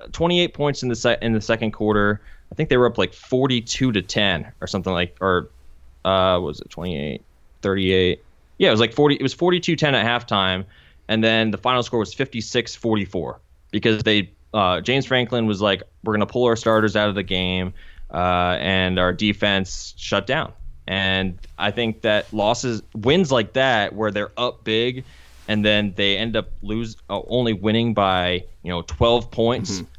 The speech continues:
Speaker 1: I think that <laughs> really does a lot for, like, a college football playoff committee or the Associated Press, where they're looking at it. Well, you know, Penn State only won fifty-six forty-four against a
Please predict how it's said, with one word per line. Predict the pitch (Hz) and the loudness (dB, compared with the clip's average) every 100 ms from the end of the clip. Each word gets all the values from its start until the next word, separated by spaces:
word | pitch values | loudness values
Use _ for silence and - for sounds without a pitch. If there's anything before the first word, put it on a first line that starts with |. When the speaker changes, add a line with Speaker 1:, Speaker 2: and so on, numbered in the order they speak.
| - 101 | -8 -4
Speaker 1:
I | |
think | 104 139 110 | -2 -2 0
that | 120 110 - | 0 0 -2
<laughs> | |
really | 117 113 151 | -6 0 0
does | 113 135 | 0 -2
a | 120 | 0
lot | 107 107 113 - | 2 2 2 -2
for, | 107 101 | -2 0
like, | 101 | -2
a | 87 | -4
college | - 107 104 | 0 0 0
football | 110 107 104 95 95 - - - - - | -6 -2 0 0 -2 -8 -20 -20 -20 0
playoff | 120 107 98 | 4 4 2
committee | - 104 101 104 | -2 0 0 0
or | 95 87 87 80 | 0 -2 -4 -6
the | 95 92 90 85 - | -6 -4 -2 -2 -4
Associated | 98 117 104 110 87 | 2 2 4 2 0
Press, | - 139 113 - | 2 2 2 -2
where | 98 | -2
they're | 101 | 0
looking | 113 110 | 0 0
at | 90 92 | 0 -2
it. | - | 0
Well, | 95 95 - - - | 0 0 -6 -20 -12
you | - | 0
know, | 98 92 | 2 2
Penn | - 139 | 2 -2
State | 120 - 143 135 - - - - | 0 2 2 2 -4 -20 -20 -4
only | 120 120 107 | 0 2 2
won | 131 131 | 2 0
fifty-six | - 110 107 - 107 | 0 -4 -4 -4 -6
forty-four | - 110 95 - 143 101 | -2 -2 -2 -2 2 2
against | 95 95 95 - | 2 0 -2 0
a | 92 85 | 2 0